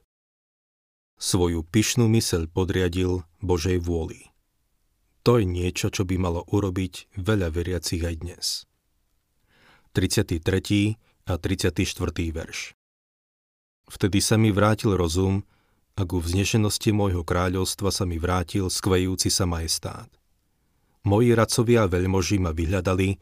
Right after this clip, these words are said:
opäť ma dosadili do môjho kráľovstva a k mojej predchádzajúcej veľkosti sa mi pridalo ešte viac. Teraz ja, Nebukadnesár,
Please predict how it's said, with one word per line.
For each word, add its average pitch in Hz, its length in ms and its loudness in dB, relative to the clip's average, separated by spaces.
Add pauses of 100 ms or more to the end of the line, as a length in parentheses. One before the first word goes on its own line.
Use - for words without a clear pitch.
(600)
opäť 110 400 4
ma 98 80 4
dosadili 98 560 0
do 92 160 0
môjho 95 240 0
kráľovstva 90 880 -2 (560)
a 98 80 0
k 78 80 -6
mojej 92 320 0
predchádzajúcej 104 880 0
veľkosti 92 560 0
sa 95 160 0
mi 82 160 -4
pridalo 92 560 0
ešte 90 320 -2
viac. 80 480 -8 (640)
Teraz 82 400 0
ja, 95 320 2 (240)
Nebukadnesár, 95 1040 0